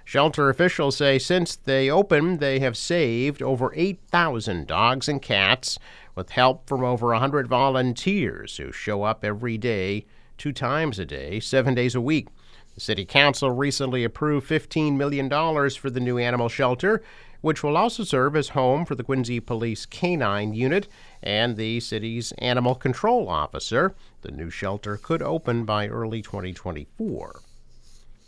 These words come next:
Investigators have identified the man who was fatally shot at a Quincy apartment building early last Thursday morning. Norfolk County D A's office and Quincy police identified the victim of the shooting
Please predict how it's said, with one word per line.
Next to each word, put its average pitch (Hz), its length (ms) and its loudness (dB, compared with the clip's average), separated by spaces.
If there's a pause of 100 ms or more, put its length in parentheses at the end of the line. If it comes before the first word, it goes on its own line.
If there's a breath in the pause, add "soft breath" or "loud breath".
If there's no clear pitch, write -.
(600 loud breath)
Investigators 127 880 2
have 131 240 4
identified 113 600 4
the 113 80 0
man 110 340 2
who 127 80 2
was 107 180 -2
fatally 117 440 2
shot 127 480 4
at 107 140 -6
a 101 40 -4
Quincy 117 440 0
apartment 123 600 0
building 127 440 0
early 123 520 0
last 113 420 0
Thursday 120 420 0
morning. 147 500 4 (360 loud breath)
Norfolk 104 280 -6
County 110 280 0
D 110 240 -2
A's 117 180 0
office 123 440 2
and 95 100 -2
Quincy 110 400 -2
police 135 560 0
identified 90 560 -2
the 85 100 -6
victim 113 380 -2
of 90 80 -8
the 95 80 -4
shooting 185 540 4